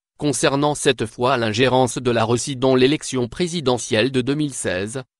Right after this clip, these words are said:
ont été publiées vendredi par le Washington Post,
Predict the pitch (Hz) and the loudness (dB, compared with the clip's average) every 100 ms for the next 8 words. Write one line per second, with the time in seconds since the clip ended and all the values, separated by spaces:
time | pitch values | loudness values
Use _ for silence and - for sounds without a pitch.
0 | _ 156 156 151 117 113 143 120 131 131 | _ 0 0 0 0 0 -2 -4 -2 0
1 | 127 139 127 131 131 180 - 147 131 104 | 2 2 4 2 2 -4 0 0 0 0
2 | 117 120 139 123 117 123 113 147 - _ | 0 -2 -2 -4 -2 -4 -2 -4 -4 _